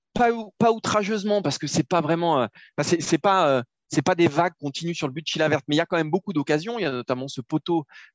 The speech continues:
de Thierry Henry. Ce qu'il faut rappeler aussi, et ce que j'ai oublié de dire, c'est que l'équipe de France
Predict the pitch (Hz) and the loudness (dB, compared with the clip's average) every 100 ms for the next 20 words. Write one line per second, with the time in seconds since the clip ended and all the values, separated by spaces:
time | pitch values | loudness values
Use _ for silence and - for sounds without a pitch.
0 | - 131 - 127 135 226 254 - - 196 | -8 -6 -2 0 2 0 -2 -4 -2 0
1 | 170 143 - 135 - 175 - 113 110 104 | 2 0 0 -6 -4 -4 -4 -10 -14 -4
2 | 123 143 185 220 - - 247 - - 208 | -4 -2 0 0 0 -4 -4 -8 -10 -6
3 | 202 - | -6 -6